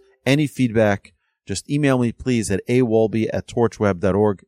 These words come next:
A W O L B E at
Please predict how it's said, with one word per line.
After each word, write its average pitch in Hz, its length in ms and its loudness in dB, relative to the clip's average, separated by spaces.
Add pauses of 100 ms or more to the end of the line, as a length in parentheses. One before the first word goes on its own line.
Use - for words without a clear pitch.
(100)
A 120 220 2
W 104 400 -2
O 107 180 0
L 101 180 0
B 90 260 -8
E 117 260 -2 (340)
at 92 300 -2